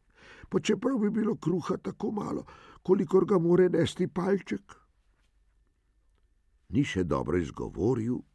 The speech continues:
ko je pod posteljo zaklicalo s tankim glasom: "Dedek, dedek, ali me ti kličeš?"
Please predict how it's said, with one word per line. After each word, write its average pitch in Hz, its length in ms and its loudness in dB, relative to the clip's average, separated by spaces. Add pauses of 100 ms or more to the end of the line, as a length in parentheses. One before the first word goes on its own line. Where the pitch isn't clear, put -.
(680)
ko 165 140 -2
je 156 60 -4
pod - 260 -4
posteljo 104 640 -4
zaklicalo 87 680 -8
s - 120 -16
tankim 80 440 -8
glasom: 58 580 -12 (500)
"Dedek, 294 440 2
dedek, 330 420 -2 (580)
ali 147 200 -2
me 302 200 -6
ti 117 160 -10
kličeš?" 277 640 -2